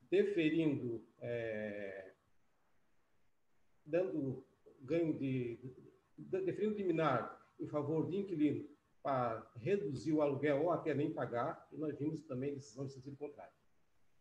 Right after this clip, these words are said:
E isso é um perigo, porque a pessoa pode conseguir uma liminar hoje, ela pode cair, daí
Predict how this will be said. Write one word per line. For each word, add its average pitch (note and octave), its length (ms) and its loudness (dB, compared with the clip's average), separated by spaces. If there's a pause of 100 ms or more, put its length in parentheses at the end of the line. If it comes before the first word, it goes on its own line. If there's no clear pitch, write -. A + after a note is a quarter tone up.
(680)
E C#3+ 280 0
isso D3+ 160 0
é F3 40 6
um D#3 120 2
perigo, F3 380 2
porque C3+ 360 -2 (300)
a - 200 -20
pessoa - 220 -10
pode C#3+ 160 -6
conseguir C3+ 320 -6
uma C3 120 -2
liminar C3 360 -2
hoje, C#3+ 140 -4
ela C3+ 120 -6
pode C3+ 220 -8
cair, C#3 380 -4
daí C3+ 160 -2